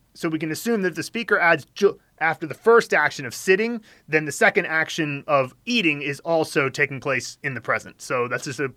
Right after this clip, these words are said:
impor-, important thing to note there, that, um, when you have two actions, that's how it can work.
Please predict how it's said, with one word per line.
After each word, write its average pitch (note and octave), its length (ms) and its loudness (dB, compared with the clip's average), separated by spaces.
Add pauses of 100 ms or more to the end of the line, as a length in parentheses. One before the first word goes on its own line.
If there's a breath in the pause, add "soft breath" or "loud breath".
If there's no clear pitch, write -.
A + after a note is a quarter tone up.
(120)
impor-, - 240 -2
important D#3+ 380 -4
thing D3+ 160 -2
to C#3+ 60 -8
note D#3 320 -2
there, A#2 280 0 (320 loud breath)
that, B2+ 320 -2
um, A2+ 360 -2 (420)
when D3+ 180 -4
you C#3+ 100 -4
have D#3 180 0
two A#3+ 220 0
actions, G#3 480 0
that's D#3+ 220 -2
how C#3 160 2
it A#2+ 60 -6
can A#2+ 160 -12
work. - 220 -14